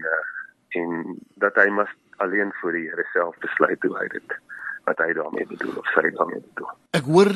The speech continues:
Speaker 2: die woord motief. Kan ek so vir jou vra, is daar krag in die kruis? Gaan dit oor die kruis of wat Jesus op die kruis vir ons gedoen het?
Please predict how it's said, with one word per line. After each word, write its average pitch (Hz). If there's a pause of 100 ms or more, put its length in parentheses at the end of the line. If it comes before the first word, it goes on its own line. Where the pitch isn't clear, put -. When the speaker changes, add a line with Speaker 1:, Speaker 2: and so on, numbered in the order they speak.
(120)
Speaker 2:
die 151
woord 151
motief. 156
Kan 190
ek 247
so 214
vir -
jou 151
vra, 135
is 175
daar 160
krag 196
in 196
die 175
kruis? 196
Gaan 196
dit 190
oor 151
die 131
kruis 196
of 147
wat 117
Jesus 147
op 208
die 226
kruis 190
vir 190
ons 185
gedoen 170
het? 170